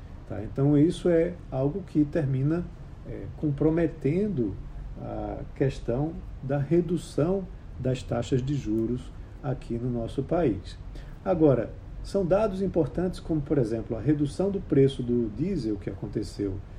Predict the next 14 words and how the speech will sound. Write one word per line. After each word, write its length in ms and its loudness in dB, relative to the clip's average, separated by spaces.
essa 200 -6
semana, 720 -2
que 320 0
ajudam 600 4
para 200 2
que 140 -2
o 40 6
I 40 4
P 200 4
C 200 -2
A 220 -2
seja 440 0
reduzido, 720 0
diminuído, 760 -2